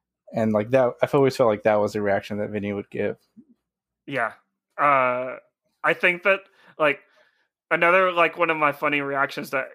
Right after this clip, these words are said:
Speaker 2: Abby had with, with Dan was, like, when Dan was telling everyone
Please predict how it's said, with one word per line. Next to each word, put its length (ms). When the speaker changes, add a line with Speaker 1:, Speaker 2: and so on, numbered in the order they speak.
Speaker 2:
Abby 340
had 480
with, 360
with 260
Dan 500
was, 720
like, 220
when 340
Dan 340
was 180
telling 340
everyone 600